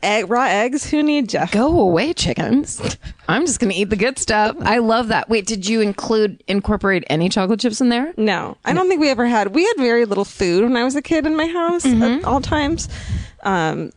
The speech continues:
Speaker 1: so it was like, "What do I have on hand? I'm gonna wrap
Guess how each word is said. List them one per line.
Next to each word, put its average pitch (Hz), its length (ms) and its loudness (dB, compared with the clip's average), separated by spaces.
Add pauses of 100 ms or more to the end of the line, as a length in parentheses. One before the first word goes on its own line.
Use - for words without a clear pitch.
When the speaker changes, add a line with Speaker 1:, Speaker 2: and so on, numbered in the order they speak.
Speaker 1:
so - 480 -2
it - 20 -4
was 196 160 -2
like, 165 220 -2
"What 202 240 2
do 247 80 0
I 269 100 0
have 285 220 0
on 277 180 0
hand? 202 560 -2
I'm 190 140 0
gonna 202 180 2
wrap 196 360 -2